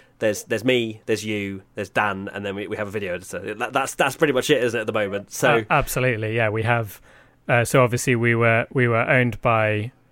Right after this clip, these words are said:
Speaker 2: Car Throttle, then Dennis Publishing, and now, uh, Talk Esports. And, um, yeah, the good thing, the good thing, the position we are in now with,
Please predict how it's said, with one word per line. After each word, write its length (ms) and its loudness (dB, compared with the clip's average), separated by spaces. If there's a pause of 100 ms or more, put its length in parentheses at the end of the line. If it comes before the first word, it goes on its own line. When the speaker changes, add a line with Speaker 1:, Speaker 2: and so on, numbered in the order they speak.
(160)
Speaker 2:
Car 200 4
Throttle, 520 0 (400)
then 220 -2
Dennis 260 -2
Publishing, 520 0
and 120 -4
now, 380 -2
uh, 460 -4
Talk 260 -4
Esports. 580 -2 (420)
And, 480 -4
um, 560 -2 (800)
yeah, 220 2
the 120 -4
good 180 0
thing, 360 2
the 80 -2
good 180 -2
thing, 280 -2
the 80 -4
position 360 -6
we 100 -2
are 240 0
in 160 -4
now 240 0
with, 200 -4